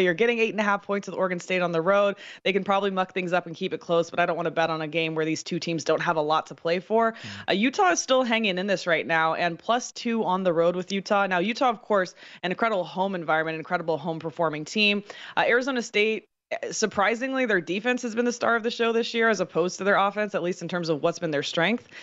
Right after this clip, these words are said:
Speaker 1: Uh, but I still think that they're so wishy-washy. I've seen them, like, lose these really big leads out of nowhere so many times this season, especially against these Pac-twelve opponents. Uh, so I think that Utah is gonna wanna avenge their most recent beatdown,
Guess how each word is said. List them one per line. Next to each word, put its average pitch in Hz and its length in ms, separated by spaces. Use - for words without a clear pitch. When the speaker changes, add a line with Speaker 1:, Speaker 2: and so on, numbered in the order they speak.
Speaker 1:
Uh, 180 120
but 180 140
I 180 80
still 262 380
think 277 200
that 233 120
they're 196 120
so 214 280
wishy-washy. 208 580
I've 196 80
seen 202 340
them, 226 340
like, 147 260
lose 240 320
these 196 240
really 214 220
big 190 220
leads 170 300
out 170 140
of 151 100
nowhere 165 400
so 185 260
many 185 160
times 156 300
this 170 180
season, 185 300
especially 170 420
against 175 240
these 165 140
Pac-twelve 165 480
opponents. 175 480
Uh, 170 100
so 185 140
I 180 60
think 214 200
that 220 120
Utah 185 400
is 165 100
gonna 175 160
wanna 170 240
avenge 165 320
their 165 80
most 160 240
recent 170 560
beatdown, 180 640